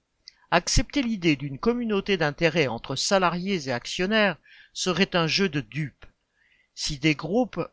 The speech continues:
voire des secteurs entiers de l'économie,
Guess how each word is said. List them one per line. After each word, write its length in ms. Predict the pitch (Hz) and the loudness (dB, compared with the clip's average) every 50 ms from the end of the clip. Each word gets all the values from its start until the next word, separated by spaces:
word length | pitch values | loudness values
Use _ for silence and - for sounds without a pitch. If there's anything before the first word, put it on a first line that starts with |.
| _ _ | _ _
voire 520 | - - 147 160 156 147 135 - - - | -8 -2 2 4 4 4 4 0 -4 -10
des 160 | 113 - 143 127 | -8 -8 -6 -2
secteurs 600 | - - 190 - - - - 240 208 143 123 165 | -2 -2 -2 -4 -4 0 2 2 2 2 0 -2
entiers 380 | 175 180 - - - 233 220 | -2 -4 -4 -4 -2 -2 -2
de 80 | 165 147 | 0 -2
l'économie, 640 | 160 143 - 160 156 160 170 190 208 208 175 139 | -2 -2 -2 -2 -2 -2 -2 -2 -2 -2 -2 -4